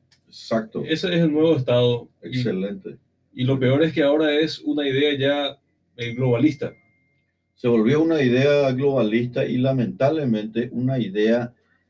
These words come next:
Speaker 1: y esta es una cuestión, este, que nosotros no tenemos que descuidar en el análisis. Increíblemente,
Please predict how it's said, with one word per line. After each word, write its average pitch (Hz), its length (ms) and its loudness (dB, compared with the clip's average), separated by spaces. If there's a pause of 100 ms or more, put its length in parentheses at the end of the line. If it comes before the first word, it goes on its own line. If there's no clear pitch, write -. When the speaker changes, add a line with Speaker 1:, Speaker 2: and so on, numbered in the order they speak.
(260)
Speaker 1:
y 135 80 0
esta 165 260 0
es 165 80 0
una 165 220 0
cuestión, 127 960 0
este, 113 440 -2
que 123 80 -4
nosotros 113 420 -4
no 127 140 0
tenemos 110 440 -2
que 120 120 -2
descuidar 110 840 0
en 110 140 4
el 113 140 4
análisis. 90 1080 -6 (720)
Increíblemente, 127 1600 2